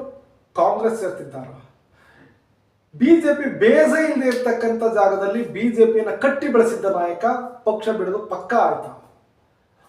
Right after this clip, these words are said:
ಮೂರನೇ ಸ್ಥಾನದಲ್ಲಿದ್ದಂಥ ಬಿ ಜೆ ಪಿಯನ್ನ ಮೊದಲ ಸ್ಥಾನಕ್ಕೆ ತಂದು ಕೂರಿಸಿದಂಥ ನಾಯಕ ಇವತ್ತು ಪಕ್ಷವನ್ನ ಬಿಡ್ತಾರೆ. ಹಳೆ ಮೈಸೂರು ಭಾಗದ ಬಹುದೊಡ್ಡ ಒಕ್ಕಲಿಗ ನಾಯಕರೊಬ್ರು ಪಕ್ಷವನ್ನ ಬಿಡ್ತಾ ಇದ್ದಾರೆ.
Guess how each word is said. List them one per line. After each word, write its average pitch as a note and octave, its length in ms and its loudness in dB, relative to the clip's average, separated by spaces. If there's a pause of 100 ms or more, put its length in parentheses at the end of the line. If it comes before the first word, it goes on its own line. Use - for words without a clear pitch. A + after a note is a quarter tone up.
(140)
ಮೂರನೇ D#4+ 520 4
ಸ್ಥಾನದಲ್ಲಿದ್ದಂಥ B3 720 2
ಬಿ A3 260 0
ಜೆ A3+ 260 4
ಪಿಯನ್ನ A3 320 -2 (500)
ಮೊದಲ G#3 360 4
ಸ್ಥಾನಕ್ಕೆ A#3 540 2
ತಂದು G#3+ 220 -6
ಕೂರಿಸಿದಂಥ G3 500 -8
ನಾಯಕ A3+ 580 0 (200)
ಇವತ್ತು G3+ 380 -8
ಪಕ್ಷವನ್ನ G3+ 380 -8
ಬಿಡ್ತಾರೆ. - 600 -14 (600)
ಹಳೆ C#4 260 6
ಮೈಸೂರು A#3+ 380 0
ಭಾಗದ G#3+ 380 -2
ಬಹುದೊಡ್ಡ A#3 540 0
ಒಕ್ಕಲಿಗ G3 460 -4
ನಾಯಕರೊಬ್ರು F#3 800 -6 (340)
ಪಕ್ಷವನ್ನ G3+ 480 -2
ಬಿಡ್ತಾ F3 300 -4
ಇದ್ದಾರೆ. - 580 -8